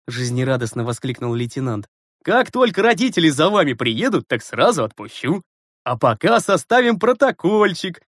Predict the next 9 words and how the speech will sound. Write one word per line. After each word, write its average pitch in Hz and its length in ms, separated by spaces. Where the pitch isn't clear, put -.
говорить 214 400
свои 135 320
имена, 185 400
фамилии, 165 600
место 240 320
проживания 170 800
и 254 180
телефон 254 540
родителей. 214 640